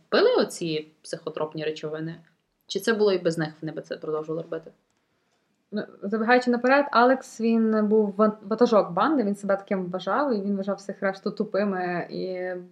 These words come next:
Speaker 2: бездарними. І мені здається, що, що не тільки молоко було причиною того, що в нього було настільки багато енергії, яку він намагався кудись, е, виплеснути, і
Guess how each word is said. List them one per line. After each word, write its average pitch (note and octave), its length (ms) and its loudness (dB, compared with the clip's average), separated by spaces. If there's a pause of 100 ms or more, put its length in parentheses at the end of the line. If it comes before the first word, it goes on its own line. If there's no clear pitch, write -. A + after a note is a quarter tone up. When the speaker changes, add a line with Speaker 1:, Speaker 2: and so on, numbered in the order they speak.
(380)
Speaker 2:
бездарними. G#3+ 640 2
І G#3 80 -2
мені G#3+ 180 0
здається, C4 300 4
що, A3+ 420 -2 (1200)
що - 220 0
не A#3+ 80 8
тільки D4 200 6
молоко A#3+ 420 10
було F3+ 220 2
причиною F3 520 -6
того, F3 260 -4
що - 160 -10 (240)
в G3 180 -8
нього A3+ 200 4
було A3 160 2
настільки A3 300 0
багато G#3 300 4
енергії, G#3+ 400 4
яку G3+ 200 -2
він G3+ 120 0
намагався G3+ 420 -2
кудись, F#3 480 -4
е, F#3 380 2 (140)
виплеснути, F#3+ 880 -4
і - 300 -6